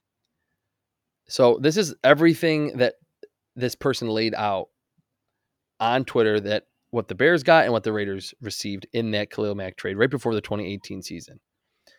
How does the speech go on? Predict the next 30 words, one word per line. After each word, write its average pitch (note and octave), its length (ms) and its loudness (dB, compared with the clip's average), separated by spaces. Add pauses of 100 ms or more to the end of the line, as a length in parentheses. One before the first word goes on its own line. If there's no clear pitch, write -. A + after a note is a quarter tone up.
(200)
The G2+ 60 -6
Bears D#3 260 4
received D#3 360 0
Khalil D#3 280 0
Mack, D3+ 280 2
his G#2+ 160 -4
big B2 220 -4
salary, G#2 560 -4 (880)
Cole D#3+ 220 4
Kmet, C#3+ 360 2
their A#2 120 -2
second A#2+ 300 0
round A#2 160 0
pick - 200 -2
last G#2 240 -4
year G#2+ 80 -2
at G2+ 80 -8
tight G#2 180 -4
end G2 140 -4
spot, F2 340 -6 (560)
and B2 120 4
a A#2 80 4
day C#3 220 6
three C#3 240 -2
selection, G#2 480 -2
Arlington G#2 440 -4
Hambright, F#2+ 580 -8
the G#2 120 -8
offensive F#2+ 400 -8
lineman. D2 340 -12